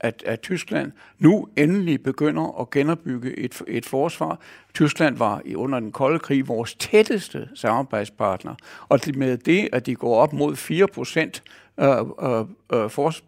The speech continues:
forsbudget, det kommer til at være, blive afgørende som politisk, udenrigspolitisk ramme for, hvad vi gør.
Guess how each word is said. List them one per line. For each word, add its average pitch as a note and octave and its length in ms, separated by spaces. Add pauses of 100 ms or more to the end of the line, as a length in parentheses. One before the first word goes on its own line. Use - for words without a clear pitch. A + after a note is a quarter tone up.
(180)
forsbudget, D3 680 (320)
det D#3 120
kommer D3+ 260
til D3+ 300 (160)
at B2+ 80
være, A#2+ 220 (140)
blive C#3+ 160
afgørende D3+ 580 (280)
som D#3 200
politisk, E3 580
udenrigspolitisk C3+ 840
ramme C#3 320
for, B2 100
hvad A#2 140
vi C3 120
gør. G#2 280